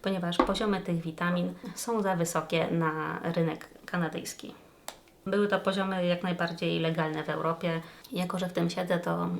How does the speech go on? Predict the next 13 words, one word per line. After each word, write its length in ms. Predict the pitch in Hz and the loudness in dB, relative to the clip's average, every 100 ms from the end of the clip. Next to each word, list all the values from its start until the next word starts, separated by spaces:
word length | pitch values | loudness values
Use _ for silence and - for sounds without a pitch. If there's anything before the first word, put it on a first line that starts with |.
| - | -2
yy, 600 | 175 170 165 175 175 - | 0 2 2 0 0 0
no, 100 | 208 | 0
sprawdziłam 420 | 190 240 240 247 190 | 2 2 4 4 4
to 80 | |
dosyć 260 | 175 175 175 | 0 0 0
dokładnie, 400 | 170 - 185 196 | -2 0 0 2
nie 140 | 185 | 2
widziałam 380 | 175 170 175 175 | 2 2 4 4
nic 220 | 175 175 - | 2 0 -2
zdrożnego 680 | 175 - 190 175 175 165 175 | -2 0 0 2 0 0 0
ani 260 | 175 175 | 0 0
w 60 | 175 | 2
tym, 200 | 175 170 | 2 0